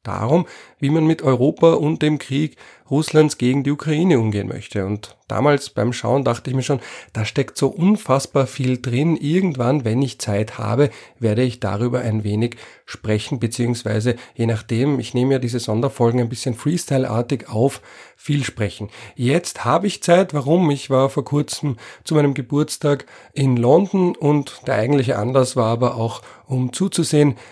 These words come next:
beim Spiel Deutschland gegen die U S A, ein sogenanntes Showcase-Spiel in der O two Arena in London.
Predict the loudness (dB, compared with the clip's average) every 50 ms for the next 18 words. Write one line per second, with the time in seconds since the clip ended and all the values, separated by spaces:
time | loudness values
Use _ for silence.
0 | -20 _ 0 2 2 4 2 2 0 -4 -10 -16 -12 -6 -4 0 0 0 0 0
1 | 2 2 2 2 0 0 2 2 2 2 0 0 -2 0 0 0 0 -2 -2 0
2 | 2 2 2 0 -2 -6 -6 -2 0 0 0 0 -2 -4 -6 -8 -6 -4 -2 -2
3 | -2 -2 0 0 0 0 0 -2 -4 -4 -4 -8 -16 -20 _ -12 -2 2 2 2
4 | 2 2 2 2 2 2 0 -4 -2 -2 0 0 0 0 -2 -2 -2 -2 -2 -4
5 | -4 0 4 6 6 6 6 4 4 4 4 4 4 2 2 2 2 2 2 2
6 | 0 0 0 0 0 0 0